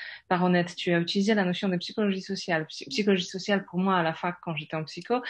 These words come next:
ça voulait vra-, vraiment dire quelque chose d'assez précis. Et, euh, et c'est sans doute pas ça du tout que, qu'il a à l'esprit. Donc, quels sont les auteurs, quelles sont les traditions et quelles sont les expériences dans lesquelles il puise ? Est-ce qu'il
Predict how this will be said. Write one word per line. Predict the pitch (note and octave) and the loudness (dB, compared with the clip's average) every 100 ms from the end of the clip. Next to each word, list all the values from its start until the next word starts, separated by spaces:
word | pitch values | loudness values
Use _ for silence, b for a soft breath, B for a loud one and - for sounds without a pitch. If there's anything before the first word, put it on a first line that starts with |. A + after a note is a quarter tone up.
| B B B | B B B
ça | F3 | -2
voulait | F3 | 2
vra-, | E3+ F3+ F3 F3 | 2 2 0 0
vraiment | G3 G3+ G3 | 2 4 4
dire | G3 G#3+ - | 2 -2 -2
quelque | F3+ F3+ | -4 -4
chose | F#3+ | -4
d'assez | F3+ F3+ F3 | -2 -2 -4
précis. | - F3 - - A3+ C4+ C#4 B B B B | -2 -4 -4 -4 0 0 -2 B B B B
Et, | F#3 F3+ F3+ | 4 6 6
euh, | E3+ | 4
et | F3 | 2
c'est | - | -2
sans | F3+ G3 | 0 0
doute | G3+ - | 0 0
pas | G#3 | -2
ça | G3+ - - G#3+ | -2 -6 0 0
du | F#3+ F#3+ | 0 -4
tout | - A3 | -4 -8
que, | G#3+ F#3 E3+ F3 | -4 0 0 0
qu'il | F3+ F3+ | -2 0
a | F3 | 2
à | |
l'esprit. | F3 F3 - - F3 B B B B | 0 -2 -8 -6 -6 B B B B
Donc, | F3 - | -4 0
quels | A3+ G#3 | 0 2
sont | G#3+ | 4
les | G3+ G3 | 2 2
auteurs, | F#3+ A3 A#3 | 0 2 2
quelles | A3+ | -2
sont | - | -4
les | F#3 | -4
traditions | F#3 G#3 G3+ G3 - B3+ | -2 -4 -2 -4 -4 -4
et | G3+ | -4
quelles | G#3 G#3 | -4 -4
sont | A#3 | -2
les | G#3+ G3+ | -2 0
expériences | G3+ - G#3 G3+ A#3 B3 A3 | -4 -2 -2 0 0 0 -2
dans | E3+ | -4
lesquelles | D#3+ E3 F#3+ F3+ | -4 -4 -6 -2
il | F#3 | -4
puise ? | F3+ - G3 G3+ F3+ D#3+ | -6 -6 -2 0 -2 -4
Est-ce | E3+ - | -8 -10
qu'il | - E3+ F3 F3 D#3+ | -6 -2 0 2 0